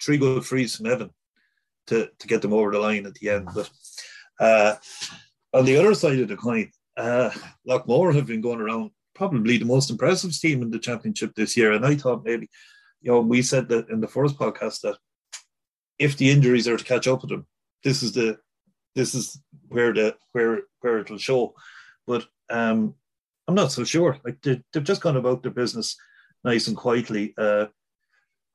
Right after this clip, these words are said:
I used to, when I'd be over the Brackens years ago, I used to say, like, when we'd be playing Loughmore, that if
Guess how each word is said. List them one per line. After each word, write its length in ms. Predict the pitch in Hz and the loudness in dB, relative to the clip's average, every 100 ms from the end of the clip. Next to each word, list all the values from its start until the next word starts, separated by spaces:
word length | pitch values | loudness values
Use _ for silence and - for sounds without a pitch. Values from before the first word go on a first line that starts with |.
| - | -2
I 60 | 143 | 2
used 280 | 143 135 | 2 0
to, 80 | 131 | -4
when 160 | 110 127 | -6 -2
I'd 140 | 139 | -2
be 100 | 127 | 0
over 220 | 131 120 | 0 0
the 60 | 113 | -4
Brackens 440 | 123 127 - 113 | -4 -4 -4 -10
years 320 | 110 131 151 143 | -2 0 0 -2
ago, 200 | 117 107 | -4 -4
I 40 | |
used 240 | 110 - | -10 -14
to 80 | - | -8
say, 40 | 110 | -6
like, 240 | 113 - | -6 -6
when 100 | 113 | -4
we'd 140 | 120 | -4
be 120 | 107 - - | -6 -14 -2
playing 220 | 131 117 | 0 0
Loughmore, 480 | 113 - 117 113 107 | -2 -2 0 0 0
that 160 | |
if 80 | 123 | -6